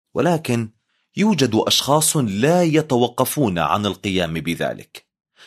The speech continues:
فهناك أناس كثيرون يصرفون حياتهم بأسرها في الوشاية. وكما تعلمون،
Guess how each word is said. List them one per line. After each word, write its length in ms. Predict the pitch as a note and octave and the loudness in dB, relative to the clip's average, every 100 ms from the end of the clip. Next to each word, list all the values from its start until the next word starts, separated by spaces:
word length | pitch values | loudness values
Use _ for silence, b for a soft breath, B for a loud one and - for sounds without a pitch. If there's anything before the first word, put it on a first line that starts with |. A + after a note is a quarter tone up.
| b | b
فهناك 640 | - B2+ C#3 F#3 F#3 - | -2 0 2 2 2 0
أناس 540 | D3 G#2+ G#2+ C#3 - | 0 0 2 2 0
كثيرون 840 | D#3 B2 B2 A2+ A2 C#3+ F2 E2+ D#2 b b | -2 -2 -2 2 2 2 0 -2 -8 b b
يصرفون 680 | A2+ - A#2+ A#2+ - G3 D#3 | 0 0 2 -2 2 2 2
حياتهم 760 | C3+ - G#2 C#3+ F#3+ F3 E3+ D3+ | 0 0 2 2 2 0 0 2
بأسرها 680 | F#3 - F#3 - F#2 E2+ E2 | 0 0 0 0 -2 -2 -2
في 140 | G#2+ | -2
الوشاية. 680 | F#2 F2 - D2 B1 - - _ _ _ _ _ _ _ | -2 0 0 -2 -6 -10 -14 _ _ _ _ _ _ _
وكما 380 | F2 - F#2+ E2 | -4 -2 0 0
تعلمون، 760 | D#2+ D#2+ D#2+ E2 G#2+ D3+ D#3 | 0 -2 0 0 0 0 -2